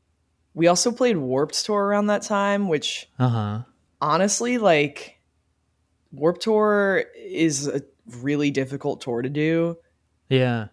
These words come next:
Speaker 1: But it did <laughs> so much for us as a band.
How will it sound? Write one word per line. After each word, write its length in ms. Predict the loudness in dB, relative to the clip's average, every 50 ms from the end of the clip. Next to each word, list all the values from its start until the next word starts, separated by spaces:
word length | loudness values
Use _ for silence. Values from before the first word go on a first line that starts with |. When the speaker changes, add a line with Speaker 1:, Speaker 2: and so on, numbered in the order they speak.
| _ -6
Speaker 1:
But 480 | 0 2 4 6 6 6 4 2 0 2
it 220 | 2 2 2 0 0
did 220 | 2 2 2 2 0
<laughs> 0 |
so 300 | -4 -4 -6 -6 -8 -8 -8
much 280 | -8 -8 -8 -10 -10
for 220 | -8 -2 0 2 2
us 180 | 2 2 2 0
as 160 | 0 0 0
a 60 | -2
band. 580 | -4 -4 -6 -6 -6 -6 -6 -8 -8 -10 -12